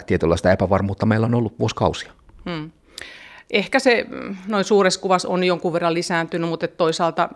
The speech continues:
Speaker 2: meitä on tälläkin hetkellä kuitenkin ihmisiä eri, hyvin erilaisissa tilanteissa, ja, ja me ollaan vähän erilaisia riskinottohalukkuuden suhteen ja, ö, taloudellisen tilanteen ja ta-, semmoisen turvallisen taustan suhteen, että, et en nyt ihan yksiniittisesti osaisi sanoa, mutta suuressa kuvassa ehkä vähän.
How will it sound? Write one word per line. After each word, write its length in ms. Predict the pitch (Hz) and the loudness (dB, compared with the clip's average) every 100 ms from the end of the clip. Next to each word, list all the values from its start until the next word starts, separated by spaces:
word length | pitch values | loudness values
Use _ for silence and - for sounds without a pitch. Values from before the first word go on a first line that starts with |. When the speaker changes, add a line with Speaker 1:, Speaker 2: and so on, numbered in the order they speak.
| - | -6
Speaker 2:
meitä 260 | 190 160 165 | -2 -2 -2
on 80 | |
tälläkin 340 | 180 185 190 190 | -2 0 0 -4
hetkellä 280 | 190 196 185 | -4 -4 -4
kuitenkin 400 | 190 185 180 190 | -4 -4 -4 -4
ihmisiä 460 | 190 185 196 185 | -4 -4 -2 -2
eri, 240 | - 190 175 | -2 -4 0
hyvin 240 | 202 190 | 2 2
erilaisissa 520 | 190 185 175 175 - | 0 0 -2 -4 -8
tilanteissa, 680 | 185 180 170 180 180 175 175 | -4 -4 -2 -4 -4 -4 -2
ja, 160 | 175 175 - - - - | -2 -2 -8 -20 -14 -4
ja 60 | |
me 100 | 170 | 2
ollaan 280 | 180 175 165 | 4 4 4
vähän 160 | 170 180 | 2 0
erilaisia 580 | 170 165 160 165 175 160 | 2 2 2 0 0 0
riskinottohalukkuuden 1200 | 165 - 170 151 160 156 156 156 160 151 151 - - | -2 -4 -6 -6 -4 -2 -4 -4 -4 -2 -4 -6 -12
suhteen 600 | 180 156 - - 165 160 | -10 -8 -8 -4 -4 -2
ja, 260 | 156 - - | -2 -2 -4
ö, 220 | - - - | -8 -8 -6
taloudellisen 580 | 160 156 160 156 160 151 | -4 -2 -2 -2 -4 -6
tilanteen 460 | 160 151 147 165 156 | -4 -4 -4 -6 -6
ja 80 | 156 | -4
ta-, 180 | 156 151 | -4 -4
semmoisen 420 | - 160 156 156 - _ _ | -8 -6 -6 -6 -10 _ _
turvallisen 640 | 214 185 185 165 170 170 156 | 0 2 4 2 2 -2 2
taustan 460 | 170 165 - 151 | 2 0 -4 -8
suhteen, 540 | 147 156 - - - - | -8 -10 -8 -6 -6 -6
että, 280 | - - - _ - | -6 -6 -6 _ -14
et 80 | - | -8
en 180 | - 160 | -6 -6
nyt 240 | 175 - | -8 -10
ihan 240 | - 165 165 | -8 -6 -8
yksiniittisesti 640 | 165 170 170 165 165 - | -8 -8 -8 -10 -12 -14
osaisi 320 | - 165 165 - | -12 -10 -10 -8
sanoa, 260 | 165 180 | -8 -8
mutta 140 | 185 240 | -8 -6
suuressa 340 | 254 175 - | -4 -4 -6
kuvassa 240 | 175 170 | -8 -10
ehkä 200 | 170 - | -10 -12
vähän. 180 | 160 165 | -12 -16